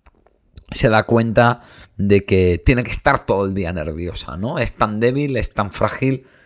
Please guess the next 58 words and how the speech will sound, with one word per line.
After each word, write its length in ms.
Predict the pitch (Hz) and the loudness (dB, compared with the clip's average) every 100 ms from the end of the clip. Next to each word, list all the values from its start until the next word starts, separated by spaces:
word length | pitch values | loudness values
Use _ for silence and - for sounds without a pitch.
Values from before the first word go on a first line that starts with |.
| _ | _
es 180 | - 104 | -8 -6
tan 240 | - 110 113 | -2 -2 0
vulnerable 640 | 113 104 101 117 131 131 | -2 -2 -2 -2 -2 -4
y 100 | 117 | -4
está 280 | 98 - 117 | -6 -4 -2
tan 200 | 113 104 | -4 -4
a 60 | |
merced 480 | 98 92 - - 131 | -6 -6 -6 0 0
de 160 | 131 120 | 0 -4
los 140 | 101 | -4
depredadores 800 | 98 90 101 101 104 123 107 104 - _ _ _ | -4 -4 -4 -4 0 0 0 -4 -10 _ _ _
que 100 | - | -8
sabe 240 | - 107 | -4 -2
que 100 | 120 | -2
si 160 | 107 104 | -4 -2
tiene 220 | 117 127 | -2 -2
cualquier 340 | 117 107 110 117 | 0 0 0 -4
enfrentamiento 760 | 113 120 117 113 127 139 113 | -4 -6 -6 -6 -4 -4 -2
con 180 | 104 98 101 | -2 -4 -6
un 140 | 107 | -4
animal 400 | 110 110 117 127 | -2 0 0 2
lo 100 | 117 | 2
va 80 | 104 | 2
a 80 | 101 | 0
perder. 400 | 104 135 - _ - - - | 0 -2 -4 _ -20 -20 -10
Así 220 | - 131 | -4 -2
que 100 | 135 | 0
su 160 | - 117 | 2 2
única 260 | 131 147 | 2 2
opción 440 | 143 - 139 135 120 | 2 2 -2 -2 -2
es 120 | 110 | -6
estar 440 | 113 - 110 113 | -8 -4 -4 -2
todo 260 | - 117 120 | -2 0 0
el 80 | 120 | -2
rato 240 | 120 123 | -4 -2
alerta, 500 | 117 117 113 92 - _ _ _ | -2 -2 -4 -10 -12 _ _ _
mirando 460 | 101 104 113 135 120 | -6 -4 -4 -4 -6
a 60 | 110 | -6
todos 340 | - 120 117 | -4 -4 -4
los 260 | 113 113 110 | -6 -8 -6
lados 460 | 117 120 104 92 - - - - | -6 -6 -6 -10 -14 -20 -20 -6
y 260 | 107 107 | -2 0
ir 120 | 110 110 | 0 -2
siempre 400 | - 117 120 127 | -4 -4 -4 -2
como 220 | 117 98 | -2 -2
dos 260 | 98 127 | 0 0
o 100 | 123 | 0
tres, 260 | - 123 117 | 0 0 0
como 180 | - 101 | -2 -6
un 60 | |
jugador 400 | 113 110 113 113 | -2 2 2 2
de 60 | 107 | 0
ajedrez, 380 | 98 101 104 95 | -2 -2 0 0
¿no? 240 | 85 127 151 | -2 -6 0
Dos 200 | 117 123 | 2 2
o 80 | |
tres 200 | 107 120 | 0 -2
jugadas 420 | - 120 117 110 | -2 -2 0 -2